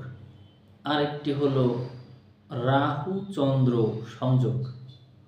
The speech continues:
দুটো সংযোগের কোনো সংযোগই কিন্তু ভালো না। তবে ক্ষেত্র বিশেষে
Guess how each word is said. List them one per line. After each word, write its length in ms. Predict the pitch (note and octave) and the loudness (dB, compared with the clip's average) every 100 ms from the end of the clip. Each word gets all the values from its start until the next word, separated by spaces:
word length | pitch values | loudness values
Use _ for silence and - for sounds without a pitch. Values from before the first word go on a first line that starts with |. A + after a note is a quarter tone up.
| _ _ _ - _ _ _ _ - | _ _ _ -20 _ _ _ _ -10
দুটো 380 | B2 F3 F#3+ F#3+ - | 0 2 4 2 0
সংযোগের 580 | E3+ E3+ F3 G3 C#3+ - - - - - | 0 0 2 2 2 0 -2 -8 -14 -4
কোনো 260 | D3+ F3+ G#3 G#3 - | 0 4 4 4 2
সংযোগই 480 | C3 C#3 D3+ E3+ E3 | 2 4 2 -2 -4
কিন্তু 200 | D3+ C3+ A2 | -4 -2 -4
ভালো 280 | G#2+ G#2+ G#2+ | -4 -4 -4
না। 120 | A2 G2+ - - _ - _ _ _ _ _ _ _ _ _ _ - _ _ - | -4 -12 -18 -20 _ -20 _ _ _ _ _ _ _ _ _ _ -20 _ _ -2
তবে 280 | D3+ C3 G#2+ - - - - - _ _ _ _ _ _ - | 0 2 0 -4 -10 -16 -20 -20 _ _ _ _ _ _ -2
ক্ষেত্র 380 | E3 E3 - G#3 | 0 0 4 6
বিশেষে 480 | D#3 C3+ C3 B2+ B2 | 6 4 0 0 -2